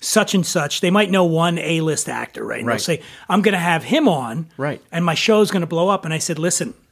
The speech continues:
Speaker 1: I don't wanna burst your bubble here, but I'm gonna tell you, I've had, you know, McConaughey,
Speaker 2: Yeah.
Speaker 1: Soderbergh,
Speaker 2: Yeah.
Speaker 1: Pitbull, Nick Jonas, everybody." I go,
Speaker 2: Yes.
Speaker 1: "Doesn't make a damn bit of difference." I
Speaker 2: Nope.
Speaker 1: go,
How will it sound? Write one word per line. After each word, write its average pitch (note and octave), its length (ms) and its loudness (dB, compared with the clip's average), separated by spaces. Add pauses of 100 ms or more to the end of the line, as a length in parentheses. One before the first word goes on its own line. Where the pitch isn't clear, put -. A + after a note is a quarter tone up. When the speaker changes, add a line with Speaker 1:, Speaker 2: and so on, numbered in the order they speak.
(500)
Speaker 1:
I D#3+ 120 -4
don't F3 140 4
wanna F3+ 160 2
burst D#3+ 400 -4
your E3+ 80 -6
bubble C4 280 2
here, D3 200 -2
but C#3+ 140 -2
I'm D3+ 100 -2
gonna D#3 140 -2
tell F3 200 0
you, D#3+ 220 -2 (340)
I've D#3+ 200 2
had, D3+ 300 0 (160)
you D#3+ 100 -2
know, C3 220 -6 (420)
McConaughey, C#3 640 0 (120)
Speaker 2:
Yeah. C3+ 160 -2
Speaker 1:
Soderbergh, E3 680 2
Speaker 2:
Yeah. C#3 200 2
Speaker 1:
Pitbull, D#3+ 400 0
Nick F3 200 0
Jonas, F3+ 380 -2
everybody." G3+ 320 0
I - 20 -2
go, F3 100 0
Speaker 2:
Yes. A3 280 -4 (160)
Speaker 1:
"Doesn't F#3+ 280 2
make F#3 180 0
a D3+ 40 -10
damn E3 280 -2
bit D#3 100 -6
of D3 80 -10
difference." B2 300 -8
I F3+ 60 0
Speaker 2:
Nope. E3+ 160 2
Speaker 1:
go, - 60 -18